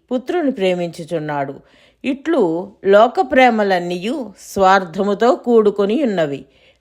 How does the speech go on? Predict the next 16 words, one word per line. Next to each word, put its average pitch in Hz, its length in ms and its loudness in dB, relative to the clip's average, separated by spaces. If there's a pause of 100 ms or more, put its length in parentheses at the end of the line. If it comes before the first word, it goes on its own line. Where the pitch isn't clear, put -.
కానీ 180 640 0 (260)
స్వామి 175 840 0 (320)
మన 185 240 4
వలన 208 520 4 (320)
తనకు 226 240 0
ఎట్టి 208 460 0
లాభము 208 520 4
లేకపోయినను 208 1160 0 (380)
మనలను 190 840 -2 (200)
ప్రేమించుచున్నాడు. 175 1000 -4 (600)
అట్టి 277 300 0
నిస్వార్థ 220 720 4
ప్రేమకు 208 560 2
బదులుగా 185 840 2 (440)
మనము 208 340 2
కూడా 196 600 2